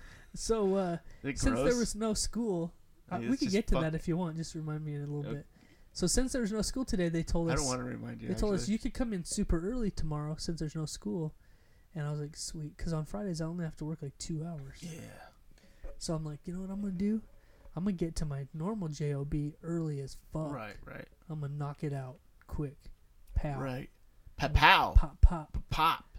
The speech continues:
Speaker 1: And then I'm gonna
Speaker 2: Clack,
Speaker 1: head,
Speaker 2: clack.
Speaker 1: I'm gonna head straight over to the second J O B, knock out those two hours,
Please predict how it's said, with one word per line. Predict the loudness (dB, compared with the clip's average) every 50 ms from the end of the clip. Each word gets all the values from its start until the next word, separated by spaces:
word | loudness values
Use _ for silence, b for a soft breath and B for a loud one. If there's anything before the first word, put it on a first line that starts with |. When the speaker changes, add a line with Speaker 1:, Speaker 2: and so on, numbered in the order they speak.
| -18 -10 -6 -4
Speaker 1:
And | -2 0
then | 0 0 0
I'm | 0 -2
gonna | -2 0
Speaker 2:
Clack, | 0 0 0 0 2
Speaker 1:
head, | 4
Speaker 2:
clack. | 4 4 2 2 -2 -6 -8 -10 -10
Speaker 1:
I'm | -8 -6
gonna | -6 -4
head | -4 -4 -4 -6 -4
straight | -4 -4 -2 0 2 4 4 6 6
over | 4 4 2 0
to | -2 -4
the | -2 -2
second | -2 -2 -2 -4 -4 -4 -6 -6
J | -2 -2 0 0
O | -2 -2
B, | -2 -2 -2 -2 -4 -6 -8 b b b b b b b b b b b b -2
knock | -2 -2 0 2
out | 0 0 0 0
those | 0 0 0 0 -2
two | -4 -2 -2 0 0
hours, | -2 -2 -4 -4 -6 -6 -8 -8 -12